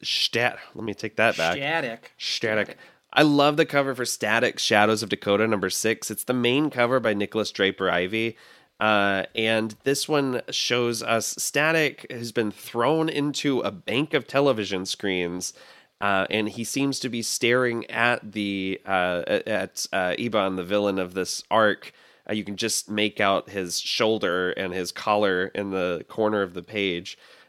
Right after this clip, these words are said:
Speaker 1: Uh, but there's a, a really terrifying shadow that he's casting on the wall that almost looks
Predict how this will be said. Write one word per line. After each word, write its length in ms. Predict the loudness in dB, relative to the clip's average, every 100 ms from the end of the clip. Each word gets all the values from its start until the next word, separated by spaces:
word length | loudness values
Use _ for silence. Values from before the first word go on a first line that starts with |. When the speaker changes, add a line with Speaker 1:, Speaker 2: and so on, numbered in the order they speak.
| _ -4
Speaker 1:
Uh, 340 | -2 0 -2
but 280 | -2 -4 0
there's 340 | 0 0 0
a, 220 | 0 0 -2
a 220 | -4 -6 -10
really 300 | -4 0 -2
terrifying 920 | -4 -10 -4 -2 -2 0 0 0 -4
shadow 460 | -4 -2 0 0
that 140 | -2 -6
he's 140 | -10
casting 500 | -6 -6 -4 -6 -8
on 140 | -8 -8
the 40 |
wall 380 | -4 -2 0 0
that 140 | -2 -4
almost 460 | -4 -4 -4 -6
looks 420 | -4 -6 -6 -8